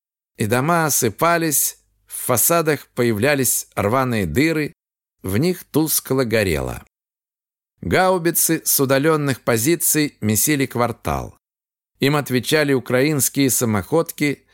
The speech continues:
над головами ревело, за спиной в близком тылу взрывалось. Крыша, где угнездился под маскировочной сеткой командный пункт,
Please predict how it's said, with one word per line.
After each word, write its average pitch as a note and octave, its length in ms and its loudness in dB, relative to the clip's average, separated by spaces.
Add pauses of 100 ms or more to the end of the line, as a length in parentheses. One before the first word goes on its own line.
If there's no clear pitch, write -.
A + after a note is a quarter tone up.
(280)
над F#2 200 -2
головами B2 560 2
ревело, D3+ 640 0 (320)
за G2 180 -2
спиной D3+ 580 0 (100)
в F2 120 -10
близком B2+ 480 0
тылу C3 540 0
взрывалось. F2 920 -2 (520)
Крыша, E3+ 540 0 (100)
где C#3 280 2
угнездился C#3+ 1200 0
под C3 160 0
маскировочной C3 840 0
сеткой G#2 560 0
командный A2 680 0
пункт, - 520 -4